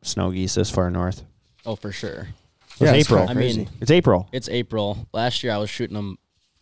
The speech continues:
Speaker 2: s-, second to last week in March, last three years in a row, and I look at my memories.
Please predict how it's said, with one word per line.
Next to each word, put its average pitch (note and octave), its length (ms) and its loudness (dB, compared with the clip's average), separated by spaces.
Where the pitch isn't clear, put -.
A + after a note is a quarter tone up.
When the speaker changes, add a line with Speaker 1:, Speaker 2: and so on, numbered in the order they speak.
Speaker 2:
s-, - 400 -8
second - 380 -4
to G2+ 80 -6
last G2 280 -6
week A#2 120 -4
in G#2 120 -4
March, F#2 460 -6
last G2 340 -8
three A2 180 0
years G#2 280 0
in A2 80 0
a G2 40 -2
row, G2 120 -4
and G#2 80 -8
I G#2 40 -6
look G2+ 180 -8
at G#2 40 -6
my G2 100 -4
memories. G2 600 -2